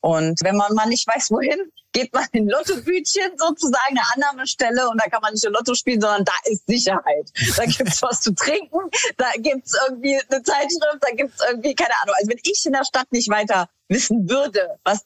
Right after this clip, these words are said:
bei mir durchaus passieren kann, Orientierungssinn, es geht so, würde ich jederzeit in eine Annahmestelle gehen. Da wüsste ich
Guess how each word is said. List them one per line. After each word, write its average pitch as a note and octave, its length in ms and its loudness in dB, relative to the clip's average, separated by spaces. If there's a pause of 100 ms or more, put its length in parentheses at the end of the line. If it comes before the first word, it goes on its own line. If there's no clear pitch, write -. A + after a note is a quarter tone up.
bei G#3 120 2
mir G#3 180 0
durchaus A#3 460 0
passieren F3 480 0
kann, G3+ 260 0 (460)
Orientierungssinn, A3+ 880 -2
es G#3 180 -2
geht B3 260 -2
so, C4+ 360 2 (360)
würde G#3+ 200 2
ich - 100 0
jederzeit A3 580 0
in G3 140 0
eine D3 80 0
Annahmestelle D#3+ 520 0
gehen. E3+ 260 0
Da D#3+ 140 0
wüsste G#3 220 0
ich - 180 0